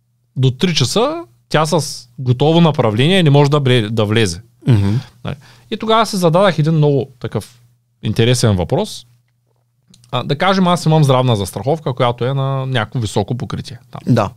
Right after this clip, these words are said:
Speaker 1: Най-, най-голямата, дете е примерно няколко стотин лева на
Speaker 2: Мгм.
Speaker 1: месец. И на мен ми се налага спешно някаква сериозна хоспитализация. Аз в коя болница ще отида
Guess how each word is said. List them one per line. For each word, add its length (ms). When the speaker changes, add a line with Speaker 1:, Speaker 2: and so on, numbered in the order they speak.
Speaker 1:
Най-, 200
най-голямата, 600
дете 200
е 40
примерно 260
няколко 420
стотин 320
лева 240
на 60
Speaker 2:
Мгм. 80
Speaker 1:
месец. 400
И 440
на 80
мен 200
ми 60
се 100
налага 400
спешно 440
някаква 680
сериозна 720
хоспитализация. 760
Аз 300
в 220
коя 200
болница 420
ще 120
отида 480